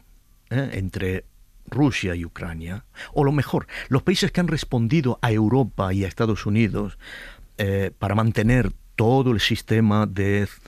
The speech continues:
eh, presión sobre Rusia, han sido muy pocos en el mundo. Son treinta países. Esto es, no es una guerra mundial. Los demás países están,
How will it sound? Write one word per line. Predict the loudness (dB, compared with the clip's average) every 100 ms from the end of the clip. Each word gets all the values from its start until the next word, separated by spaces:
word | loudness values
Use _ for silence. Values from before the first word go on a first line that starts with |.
| -12
eh, | -8 -6 -6 -8 -12 -12 -14 0 2 2 -2 -10 -8
presión | -4 0 2 2 2
sobre | -2 -4 -2
Rusia, | -2 -2 -6 -8 -20 -20 -20 -20 -20 -20 -20
han | -14
sido | -6 -2 0
muy | 0 0
pocos | -4 -8 -14 -12 -6
en |
el | -4
mundo. | -4 -6 -12 -20 -20 _ -20 _
Son | -8 -8
treinta | -4 -4 -2
países. | -4 -4 -4 -8 -14 -18 -20 _ _ -20 -18 -4
Esto | -2 -2
es, | -6 -8 -20 -20 -2
no | 2 4 4 4
es | 2 2
una | 2 2
guerra | 0 -2
mundial. | -4 -4 -6 -8 -16 -20 _ -20 -20 -16 -16 -16 -18 -20 -6
Los | -2 2
demás | 2 2
países | 2 2 2 0 -2 -4 -10 -20 _ -20 -20 -20 -20 -20 -2
están, | 0 0 0 2 6 4 2